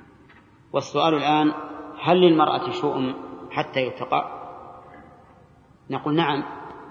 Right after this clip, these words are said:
فإن بعض النساء يكون فيها شؤم، بمعنى أنها تنكد على الإنسان حياته،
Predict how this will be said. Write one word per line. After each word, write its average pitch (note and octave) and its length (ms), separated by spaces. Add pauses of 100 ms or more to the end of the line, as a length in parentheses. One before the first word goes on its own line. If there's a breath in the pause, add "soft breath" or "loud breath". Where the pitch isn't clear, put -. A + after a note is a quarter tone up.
(680)
فإن C3 340
بعض D3 200
النساء C3+ 640 (540)
يكون F3 300
فيها D3 220
شؤم، - 320 (960)
بمعنى D#3+ 340
أنها C#3+ 760
تنكد D3 500
على C3+ 220
الإنسان D3+ 440
حياته، E3 400